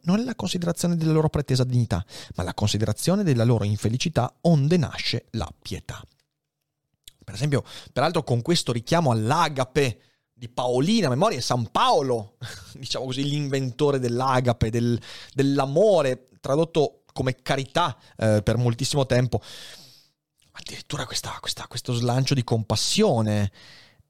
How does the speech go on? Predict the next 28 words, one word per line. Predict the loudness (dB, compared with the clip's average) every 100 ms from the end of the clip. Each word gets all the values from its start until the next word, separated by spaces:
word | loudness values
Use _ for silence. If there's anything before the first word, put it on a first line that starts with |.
| _ _ _ _ _
E, | -12 -6
e |
qui | -2 0
io | 0
devo, | 0 -2 -2
devo | 0 0
essere | 0 -4
sincero, | -4 -4 -4 -2 -2 -2 -4
ok? | -6
Devo | -4 -2
essere | -2 -2
sincero. | -2 0 2
Io | 4
in | 2 0
questo, | -2 0 0 0 -2 _ _ _ _
questo, | -6 -6 -4
que-, | -6
questa | -4 -4 -2
parte, | 0 0 -2 0 2 2 0 _ _ -20 -2
l'etica | 2 2 2 -2 -2
schopenhaueriana, | 0 0 2 4 4 4 2 -2 _ _ _ _ _ _ _ _ -6
non | -6
riesco | -2 -2 -2 -2
a |
sentirla | -4 -4 -4 -4 -2
mia, | -2
per | -2
quanto | 0 0 0